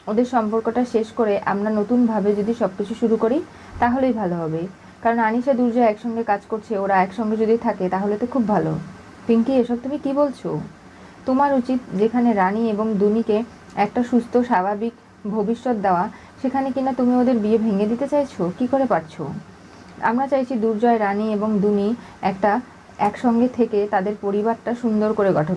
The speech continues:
করবে। তুমি সেগুলো কেন চাইছো না? তুমি জীবনে কখনো শুধরাবে না। কিছু কিছু মানুষ আছে যে অন্যের ক্ষতি দেখলে খুব খুশি হয়ে যায়, নিজের মানুষের ক্ষতি করেই তারা মজা পায়, সেরকমই তুমি, তাই তো?" পিঙ্কিও রেগে চলে যায়। দুর্জয় আনিশা হাসপাতালে চলে এসেছে। তখনই দুর্জয়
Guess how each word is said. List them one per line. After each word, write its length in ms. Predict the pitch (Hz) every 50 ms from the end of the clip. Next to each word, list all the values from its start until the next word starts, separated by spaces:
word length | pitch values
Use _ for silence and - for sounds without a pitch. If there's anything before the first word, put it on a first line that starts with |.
| 156 156
করবে। 220 | 160 165 180 190 185 190 -
তুমি 160 | - 247 262 254
সেগুলো 280 | 285 269 262 269 285
কেন 220 | 277 277 269 294 302
চাইছো 280 | 311 294 247 - 202
না? 380 | 170 151 135 170 202 214 - - - - - - - - - - -
তুমি 160 | - 254 269 240
জীবনে 300 | 240 240 240 240 254 247
কখনো 320 | 233 214 214 - 240 240 247
শুধরাবে 440 | 240 240 202 190 196 185 180 180 170
না। 140 | 170 170
কিছু 220 | 175 233 226 254 240
কিছু 180 | 269 254 285
মানুষ 380 | 262 226 190 185 196 226 233 240
আছে 220 | 226 202 - 185
যে 120 | 170 185 196
অন্যের 320 | 202 196 190 196 220 233
ক্ষতি 260 | 233 240 233 233 233
দেখলে 320 | 208 208 202 196 208 220 226
খুব 140 | 233 247 233
খুশি 260 | - 240 208 - 202 196
হয়ে 200 | 185 165 165 156
যায়, 220 | 156 156 151 - - - - - - - - - -
নিজের 320 | 233 247 262 233 285 294 285
মানুষের 400 | 277 254 240 247 262 262 285 277
ক্ষতি 260 | - 254 240 254 240
করেই 260 | 262 254 254 254 254
তারা 200 | 254 226 214 220
মজা 320 | 214 202 185 180 180 175 165
পায়, 180 | - 147 160 170 -
সেরকমই 420 | - 220 202 214 214 240 233 233 233
তুমি, 220 | - 180 175 165 156
তাই 140 | 175 180 202 -
তো?" 200 | 254 220 - - 185 196 - - - - - - - - - - - - - -
পিঙ্কিও 380 | - 240 226 226 233 262 277 277
রেগে 220 | 247 208 180 180 175 180
চলে 220 | 160 151 151 139
যায়। 200 | - - 101 - - -
দুর্জয় 340 | 202 262 254 233 269 285 269
আনিশা 380 | 262 247 254 262 254 254 226
হাসপাতালে 560 | 233 240 226 - - - 208 208 214 220 220 220
চলে 260 | 214 196 180 175 170
এসেছে। 360 | 170 165 - 180 - - 170 185 180 - - -
তখনই 340 | - 220 220 240 262 262 254
দুর্জয় 520 | 208 220 220 196 185 226 226 226 240 240